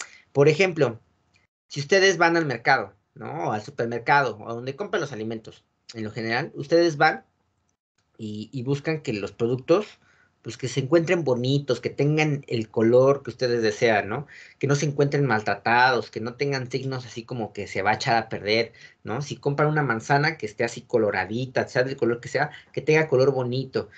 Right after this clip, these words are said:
que la textura que, que se denote que se encuentra jugosa, que no se encuentra así toda seca, que ya esté vieja la, la manzana. Ustedes quieren un producto de calidad. ¿Por qué? Porque al momento que ustedes están teniendo la percepción visual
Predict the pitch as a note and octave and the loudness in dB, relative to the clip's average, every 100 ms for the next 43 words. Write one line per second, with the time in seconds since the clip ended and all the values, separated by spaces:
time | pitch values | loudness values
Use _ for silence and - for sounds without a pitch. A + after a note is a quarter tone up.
0 | - - A#2 A#2 B2 - - F3 F#3+ F#3+ | -20 -2 0 0 -2 -4 2 4 4 2
1 | C3 A#2 - B2+ B2+ B2 C3 D3 - C#3 | -2 -2 -4 -2 0 0 -2 -4 -6 -8
2 | B2 G#2+ C3 C3 C#3+ C#3+ G#2+ F#2+ A2+ B2+ | -8 -2 -2 2 0 -2 -8 -2 2 2
3 | C#3+ A2 - A#2 C#3 D3 C#3+ C#3+ C#3 C#3 | 0 -4 -4 -4 -4 -2 0 2 2 -2
4 | B2+ C#3 B2+ - - B2+ B2 A#2 G#2+ G#2+ | 0 4 4 2 0 0 2 0 -2 0
5 | A#2 A#2+ B2 G#2+ A2 C3 C3 G2+ F#2 F#2 | 0 0 -2 0 2 2 2 -2 -2 -6
6 | _ - - - G#2 G#2 G2+ A2 G#2 D#3 | _ -20 -16 -6 -2 -2 -2 -4 2 4
7 | D#3 - D#3+ F3 F3+ E3 D#3+ D3+ D3 E3 | 4 4 4 4 4 -2 -2 -2 0 0
8 | - - - - A2 A2 A2+ A#2+ - B2 | 0 0 -2 0 0 2 2 0 -2 -4
9 | A#2 F3 F3+ D3 A#2+ C3 D#3+ F3 - C#3+ | 0 0 -2 -2 0 0 0 -2 -6 0
10 | C#3+ C#3 - C3+ B2+ B2+ A#2+ B2 A2+ - | 2 2 2 -4 0 -2 0 2 2 2
11 | A2+ - A2 - - E3+ F3+ E3+ - A#2 | -2 -2 -6 -4 2 2 2 -2 0 2
12 | - D#3+ | 2 0